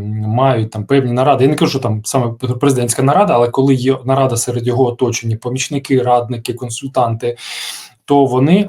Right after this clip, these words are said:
в готелі зачиняються. Окрім того, що вони проводять комплекс заходів по пошуку жучків, різноманітних відеокамер,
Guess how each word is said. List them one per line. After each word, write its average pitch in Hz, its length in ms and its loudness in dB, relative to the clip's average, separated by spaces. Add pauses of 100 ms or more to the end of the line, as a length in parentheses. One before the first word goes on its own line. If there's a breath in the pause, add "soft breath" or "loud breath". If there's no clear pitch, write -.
(140)
в - 40 -18
готелі 123 540 2
зачиняються. 131 1000 -4 (100)
Окрім 147 360 0
того, 147 240 2
що 123 160 -6
вони 127 140 0
проводять 131 420 2
комплекс 135 520 -2
заходів 113 640 -2
по 120 280 0 (480 loud breath)
пошуку 135 480 -2
жучків, 135 720 0
різноманітних 123 720 -2
відеокамер, 139 960 2